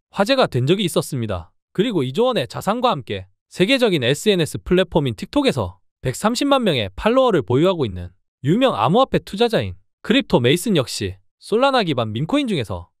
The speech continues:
실용성하고 성장성을 따져봤을 때 폰케가 유망하다고 판단해서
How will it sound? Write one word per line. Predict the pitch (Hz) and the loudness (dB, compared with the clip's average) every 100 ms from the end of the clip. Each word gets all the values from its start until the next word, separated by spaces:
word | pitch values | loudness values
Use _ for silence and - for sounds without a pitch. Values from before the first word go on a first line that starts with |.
| _ | _
실용성하고 | - 208 254 254 196 120 98 | -4 0 2 2 2 0 -4
성장성을 | 156 160 240 247 220 117 | -2 -2 0 -2 -2 -2
따져봤을 | 180 233 220 127 107 | -2 0 0 -2 -4
때 | - 92 - _ _ | -10 -12 -14 _ _
폰케가 | 185 220 269 240 120 | -4 0 2 2 2
유망하다고 | 110 170 262 254 185 | 0 2 2 2 0
판단해서 | 110 151 139 151 117 87 92 | -4 -4 -2 -2 -2 -8 -14